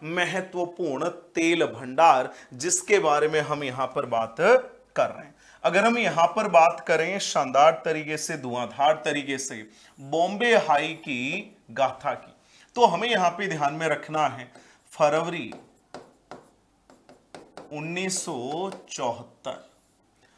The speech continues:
तो फरवरी का महीना था उन्नीस सौ चौहत्तर,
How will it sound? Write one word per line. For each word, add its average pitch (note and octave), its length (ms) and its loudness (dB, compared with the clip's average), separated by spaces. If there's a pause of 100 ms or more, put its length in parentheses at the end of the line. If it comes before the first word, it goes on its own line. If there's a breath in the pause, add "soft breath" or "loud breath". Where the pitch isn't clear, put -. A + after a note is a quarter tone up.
(180 soft breath)
तो A3+ 120 -4
फरवरी F#3 560 2
का A3+ 180 2
महीना F#3 440 0
था F#3+ 280 4
उन्नीस E3 400 -4
सौ D3+ 120 -6
चौहत्तर, C3+ 840 -8